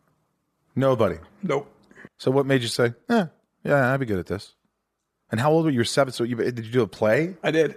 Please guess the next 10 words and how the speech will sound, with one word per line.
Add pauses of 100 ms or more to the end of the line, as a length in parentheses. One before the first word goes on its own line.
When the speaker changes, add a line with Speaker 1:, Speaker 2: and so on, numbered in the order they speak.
Speaker 2:
When
I
was,
uh, (640)
you
know,
I
just
always
was